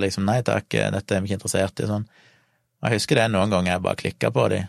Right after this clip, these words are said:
og bare til slutt brølte de som «fuck off», og sto og skjelte de ut på engelsk før jeg la på telefonen. Det er da du savner de gamle telefonene som du kan liksom slamre ned. Det er ikke samme trøkket med en, med en mobiltelefon der du bare må avvise samtalen.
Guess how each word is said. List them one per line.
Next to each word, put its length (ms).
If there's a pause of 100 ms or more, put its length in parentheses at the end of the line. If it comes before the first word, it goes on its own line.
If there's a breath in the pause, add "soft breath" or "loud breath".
og 160
bare 180
til 120
slutt 180
brølte 300
de 100
som 120
«fuck 440
off», 320
og 260 (500 loud breath)
sto 160
og 80
skjelte 460
de 100
ut 80
på 80
engelsk 460
før 160
jeg 80
la 80 (100)
på 160
telefonen. 460 (100)
Det 80
er 80
da 80
du 80
savner 320
de 140
gamle 240
telefonene 580
som 80
du 80
kan 160
liksom 300 (800 soft breath)
slamre 540
ned. 180
Det 60
er 80
ikke 100
samme 240
trøkket 380
med 80
en, 80 (180)
med 160
en 140
mobiltelefon 640
der 100
du 80
bare 220
må 100
avvise 380
samtalen. 400